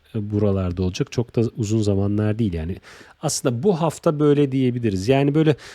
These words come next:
çok böyle mıç mıç, e, sevmek ya da mesela bir yatırıma girip ondan iyi bir geri dönüş beklemek falan için bir, e, para bekliyorsak onun hemen gelmesi için hani bunu kader tayin etmeyelim söyleyerek ama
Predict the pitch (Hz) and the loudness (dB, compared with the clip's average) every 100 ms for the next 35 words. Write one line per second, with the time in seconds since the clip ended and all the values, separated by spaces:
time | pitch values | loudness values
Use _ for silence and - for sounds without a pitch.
0 | - - - 190 - 156 147 170 - 180 | -18 -2 2 2 4 4 4 4 2 0
1 | 170 - - - 139 139 139 139 131 139 | 0 0 -6 -4 2 4 6 4 2 4
2 | 143 143 143 - 127 135 143 143 - 135 | 4 4 2 2 0 2 2 0 -2 -2
3 | 131 135 131 - 151 156 135 139 147 - | 0 2 0 2 2 2 4 2 2 2
4 | 131 143 143 139 135 143 139 135 120 127 | 0 2 2 0 -2 0 0 0 2 2
5 | 127 139 - - 127 - 139 143 - - | 2 -2 -2 -2 -4 -2 0 0 -2 -2
6 | 156 165 117 - 190 135 131 127 131 131 | 0 2 0 -4 -4 -4 -4 -4 -4 -2
7 | 135 143 135 131 - 131 120 135 127 120 | 0 2 2 0 2 2 2 -2 -2 0
8 | 127 135 135 131 131 135 131 - 143 180 | -2 -2 -2 -2 -2 -2 -4 -4 -6 -4
9 | 147 135 135 135 127 135 131 120 131 135 | -2 0 -2 -4 -4 -2 -2 -2 -2 -2
10 | 156 165 - 90 82 85 - 87 85 92 | -2 -6 -6 -4 -4 -6 -4 -4 -2 -2
11 | 170 - 85 | -2 -2 -2